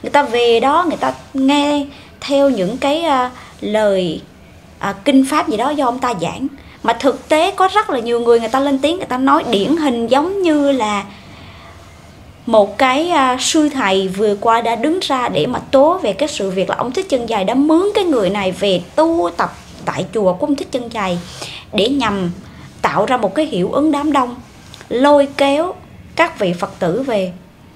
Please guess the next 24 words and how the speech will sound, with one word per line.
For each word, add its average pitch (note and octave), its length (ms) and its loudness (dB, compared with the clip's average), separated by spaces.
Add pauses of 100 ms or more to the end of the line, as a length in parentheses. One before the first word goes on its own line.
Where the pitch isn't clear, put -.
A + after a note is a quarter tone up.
(360)
Và A#3+ 100 2
nghe D#4 460 6
những A#3+ 220 0
cái E4 100 -2
lời A3 280 2 (360)
kinh D4+ 400 4 (640)
giảng G#3 500 0
của B3+ 100 2
ông D4 140 4
Thích G4 200 -2
Chân C4 200 0
Dài E3+ 320 -4 (180)
thì G3 160 -4
nó G#3+ 100 -4
không B3+ 360 -2
giống C4 220 0
ai, A3 320 -8 (680)
nó F#4 60 -2
không D#4 240 2
ra D4 280 2
đâu C#4+ 240 2
và A#3+ 120 0
vào F3+ 220 -2
đâu. A#3+ 220 -6